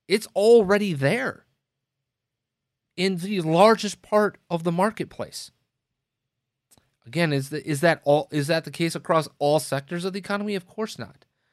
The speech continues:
That, that's part and parcel of inflation, and that's why the housing market is such a different animal. But I want, uh, it is the greatest example of how the, the power of your wage growth,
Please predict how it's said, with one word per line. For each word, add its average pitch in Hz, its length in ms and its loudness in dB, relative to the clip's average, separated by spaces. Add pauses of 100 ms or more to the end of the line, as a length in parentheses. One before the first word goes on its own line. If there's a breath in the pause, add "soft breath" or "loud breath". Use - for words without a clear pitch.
(140)
That, 151 200 -6
that's 165 280 -8 (800)
part 196 140 2
and 160 100 -12
parcel 175 340 -2
of 143 120 -4
inflation, 139 500 -6
and 123 140 -6
that's 143 160 -6
why 160 120 -4
the 135 120 -6
housing 175 320 0
market 127 280 -6
is 123 140 -8
such - 320 -8 (1120 soft breath)
a 147 100 -6
different 156 460 -2
animal. 165 460 -2 (1600)
But 185 380 -2
I 165 80 0
want, 233 280 2 (160)
uh, 147 100 -12 (400)
it 190 160 2
is 202 180 2
the 185 100 0
greatest 214 360 0
example 175 420 -4
of 135 100 -2
how 170 520 -2
the, 151 240 -8
the 147 140 -8
power 202 400 2
of 156 80 -4
your 165 120 -2
wage 165 380 -2
growth, - 380 -14